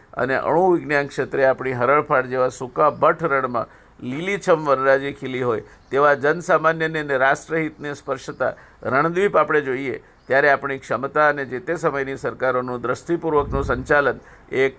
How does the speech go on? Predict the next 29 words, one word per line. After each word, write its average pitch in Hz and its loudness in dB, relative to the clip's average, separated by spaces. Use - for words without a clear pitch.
નવો 131 2
જ 143 -8
વિશ્વાસ 123 0
ઊભો 113 -4
કરી 113 -4
જાય 110 -4
છે. 107 -12
દોસ્તો, 165 4
આ 151 4
ખૂબ 175 -10
સમજવા 165 -2
જેવી 175 -4
બાબત 139 -4
છે. - -18
જ્યારે 160 4
રાજકીય 147 0
નેતૃત્વ 180 -8
જેનું 160 2
કામ 170 2
પ્રજાએ 170 2
રખવાળી 175 4
કરવા 175 4
માટે 170 -2
પોતાના 156 -4
હિતોનું 156 -6
અને 156 2
એને 147 0
સંવર્ધિત 170 0
કરીને 135 0